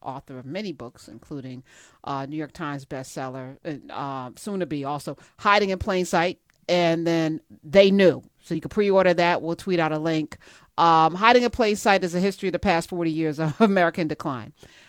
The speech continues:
How bad is it right now? Um, and do you have hope that, uh, Humpty Dumpty can be put back together? In my opinion, maybe you should just not. We shouldn't even try. Let's start something new, pouring a clean, a good, decent foundation.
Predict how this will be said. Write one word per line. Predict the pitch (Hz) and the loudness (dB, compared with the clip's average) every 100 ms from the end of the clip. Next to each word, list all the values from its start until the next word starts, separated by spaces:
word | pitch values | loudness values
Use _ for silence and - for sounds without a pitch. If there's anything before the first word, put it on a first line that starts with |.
| - | -20
How | _ 277 311 | _ 4 6
bad | 302 269 | 8 8
is | 214 151 | 8 4
it | 139 _ | -4 _
right | - 139 135 | -8 -8 -8
now? | 117 113 - _ | -12 -14 -20 _
Um, | 156 151 143 147 - | 2 2 0 -4 -2
and | 196 180 | 0 0
do | 214 | 0
you | 226 226 277 | -2 0 2
have | 269 233 | 4 4
hope | 202 233 302 277 - - - _ _ _ _ _ _ | 2 2 2 2 -2 -10 -12 _ _ _ _ _ _
that, | - 202 175 - _ | 2 4 4 -4 _
uh, | 175 175 165 160 156 147 - 110 | 0 2 2 0 -2 -4 -6 -8
Humpty | 196 170 233 | -2 -2 0
Dumpty | 214 196 202 | 2 2 2
can | 196 | -4
be | 180 185 | -4 0
put | - - | 2 2
back | 220 208 | 2 0
together? | 196 190 185 170 | 0 0 2 2
In | |
my | 180 180 | 0 -2
opinion, | 180 196 170 165 | -2 -2 -2 -2
maybe | 165 156 | -2 -2
you | 160 | -4
should | 160 170 147 | -4 -6 -8
just | 156 151 - - - | -6 -8 -8 -14 -10
not. | 160 156 139 - - - _ - | -6 -2 -4 -6 -14 -20 _ -10
We | 165 | -8
shouldn't | 190 | -4
even | 160 151 | -4 -6
try. | - 160 139 147 | -2 -2 0 -6
Let's | 175 160 | -8 -8
start | - 160 - | -2 -4 -2
something | 170 - | -6 -4
new, | 147 147 143 - _ _ | -4 -4 -6 -12 _ _
pouring | 214 170 156 | 2 2 2
a | 147 | -4
clean, | - 170 156 127 | -4 -2 -2 -4
a | 143 | -8
good, | 127 160 - | -2 -2 -2
decent | 165 165 156 135 | -6 -6 -6 -6
foundation. | 151 139 131 127 - | -6 -6 -8 -12 -16